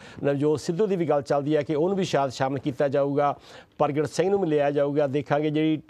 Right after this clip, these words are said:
ਅ, ਟਕਸਾਲੀ ਜਿਹੜੇ ਜਥੇਦਾਰ ਹੈਗੇ ਆ, ਉਹ ਇਹਦੇ ਨਾਲ ਕਿੱਦਾਂ ਜੁੜਦੇ ਆ ਕਿ ਪੰਜਾਬ ਦਾ ਜਿਹੜਾ ਤੀਜਾ ਬਦਲ ਆ, ਕਾਂਗਰਸ ਤੇ ਅਕਾਲੀਆਂ ਨੂੰ ਛੱਡ ਕੇ ਤੀਜਾ ਬਦਲ ਉਹ ਫਿਰ ਜਿਹੜੀ ਆਮ ਆਦਮੀ ਪਾਰਟੀ ਹੈਗੀ ਆਪਣਾ ਪ੍ਰਭਾਵ ਬਣਾਉਣ ਦੇ ਯੋਗ ਹੋ ਸਕੀ ਕਿ ਨਹੀਂ।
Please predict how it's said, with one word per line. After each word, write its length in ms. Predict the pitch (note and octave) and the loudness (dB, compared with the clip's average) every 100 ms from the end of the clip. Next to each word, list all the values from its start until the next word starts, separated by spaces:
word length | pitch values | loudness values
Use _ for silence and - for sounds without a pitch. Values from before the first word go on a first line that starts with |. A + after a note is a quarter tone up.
| C#3 | -2
ਅ, 40 | C3+ | -2
ਟਕਸਾਲੀ 540 | C#3 - D3 D3+ F#3 | -2 -4 -2 0 0
ਜਿਹੜੇ 240 | E3 E3 | 0 -2
ਜਥੇਦਾਰ 400 | C#3 C#3 D3 C#3+ | -2 -2 -2 0
ਹੈਗੇ 280 | C3+ C3+ C#3+ | 0 0 0
ਆ, 60 | C#3+ | -2
ਉਹ 440 | A2+ F3 G3 D#3+ | 0 0 0 -2
ਇਹਦੇ 200 | - D#3+ | -4 -2
ਨਾਲ 120 | E3+ D#3 | 0 0
ਕਿੱਦਾਂ 280 | C#3 C#3+ | 0 0
ਜੁੜਦੇ 360 | C#3 C3+ C3 D3 | 0 0 0 0
ਆ 60 | C#3 | 0
ਕਿ 140 | D3 | -4
ਪੰਜਾਬ 400 | C#3+ C#3 C3+ C#3 | -2 0 0 2
ਦਾ 80 | D3 | 0
ਜਿਹੜਾ 140 | D3 | 0
ਤੀਜਾ 360 | C#3 D3+ D#3 G3 | -2 -4 0 2
ਬਦਲ 240 | D3 C#3 | 2 0
ਆ, 160 | C3 A2+ - - _ | -2 -4 -10 -20 _
ਕਾਂਗਰਸ 380 | D3+ D3 E3+ F#3 | 0 2 2 0
ਤੇ 140 | - | -2
ਅਕਾਲੀਆਂ 380 | F3 D3+ C#3 D3+ | -2 0 0 0
ਨੂੰ 60 | D#3 | 0
ਛੱਡ 220 | D3+ C3+ | -2 -2
ਕੇ 120 | B2+ | -2
ਤੀਜਾ 360 | C#3 D#3+ C#3+ F#3 | -2 -2 2 2
ਬਦਲ 300 | D3 C#3+ C#3 - - - | 2 0 -4 -10 -8 -2
ਉਹ 120 | E3 - - | -2 -2 0
ਫਿਰ 280 | F3 A3+ | 2 2
ਜਿਹੜੀ 260 | E3 F3+ F#3+ | 0 -2 0
ਆਮ 200 | C3 C#3+ | 0 0
ਆਦਮੀ 140 | D3 D3+ | 0 0
ਪਾਰਟੀ 380 | C#3 C3+ D3 | 0 -2 -2
ਹੈਗੀ 260 | C#3 C#3 D#3 | -2 0 0
ਆਪਣਾ 340 | C#3 - D3+ | 0 0 -2
ਪ੍ਰਭਾਵ 640 | C#3+ D#3 D3+ C3 B2+ C#3+ C#3+ - - - | -2 -2 0 2 2 0 -2 -8 -20 -8
ਬਣਾਉਣ 340 | C#3 C#3+ C#3+ D3+ | 0 2 4 2
ਦੇ 100 | D#3 | 0
ਯੋਗ 320 | C3+ C#3+ C#3 - | 2 0 0 -2
ਹੋ 80 | C#3 | -2
ਸਕੀ 360 | - F3 F3+ | 0 0 0
ਕਿ 220 | E3 F#3 E3+ | -2 -2 0
ਨਹੀਂ। 300 | A#2+ B2+ | 0 -2